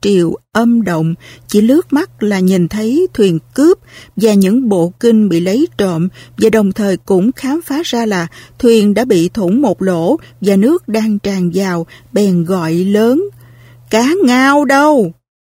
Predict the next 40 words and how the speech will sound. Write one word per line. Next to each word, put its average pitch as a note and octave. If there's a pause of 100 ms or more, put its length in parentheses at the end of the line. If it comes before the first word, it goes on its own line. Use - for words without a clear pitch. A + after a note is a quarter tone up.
(460)
Con A3
cá B3
ngao B3
đã G#3+
bị F#3+
Ngài F#3+
Quán C4
Âm G#3
thu G#3+
phục F#3
ngày F#3+
xưa A3
đúng A3+
lúc D#4+
ấy A#3
đang G3+
ngủ F#3
gà F#3+
ngủ F3+
gật G#3+ (400)
ở G3 (120)
cửa F#3+
động F3
Triều E3+ (100)
Âm. G#3 (360)
Nghe G#3
tiếng C#4
gọi F3
của F#3+
Ngài F#3+
hãy F#3+
còn F3
lười F3+
biếng, A3 (340)
thả G#3
người A3
nổi F#3
lên C4+
mặt F#3
nước, C#4+